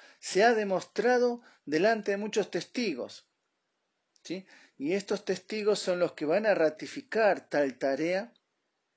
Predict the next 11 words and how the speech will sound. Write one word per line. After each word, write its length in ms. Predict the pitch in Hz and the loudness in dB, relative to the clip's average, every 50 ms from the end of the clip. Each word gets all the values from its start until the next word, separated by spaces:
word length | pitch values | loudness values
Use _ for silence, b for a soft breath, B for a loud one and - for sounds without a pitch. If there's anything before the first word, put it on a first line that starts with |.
| _ _ _ _ _ | _ _ _ _ _
Por 140 | - 131 135 | -2 0 0
eso 200 | 143 139 - 139 | 0 -2 -2 -4
algunos 280 | 135 135 143 139 135 - | -4 -4 -4 -6 -8 -10
piensan 600 | _ - 143 147 147 143 139 - 135 127 117 - B B B B B B B B | _ -8 -4 -4 -4 -4 -4 -4 -6 -6 -6 -10 B B B B B B B B
que 420 | - - 127 123 127 127 123 123 120 | -8 -4 -2 -2 -2 -2 -2 -4 -6
fue 300 | 120 - - 139 135 131 | -8 -4 -2 -2 -2 0
cuando 280 | - 131 123 123 120 110 | -2 -6 -6 -6 -8 -8
fue, 560 | - 131 131 135 - - - - - - 110 | -6 -6 -4 -4 -6 -8 -12 -14 -16 -16 -16
eh, 40 | 104 | -14
cuando, 460 | - 135 120 117 113 110 104 101 _ _ b b b b b b b b b b | -12 -10 -10 -8 -10 -12 -14 -20 _ _ b b b b b b b b b b
eh, 480 | - 117 113 110 107 110 113 117 - - | -14 -14 -12 -12 -12 -12 -14 -16 -18 -20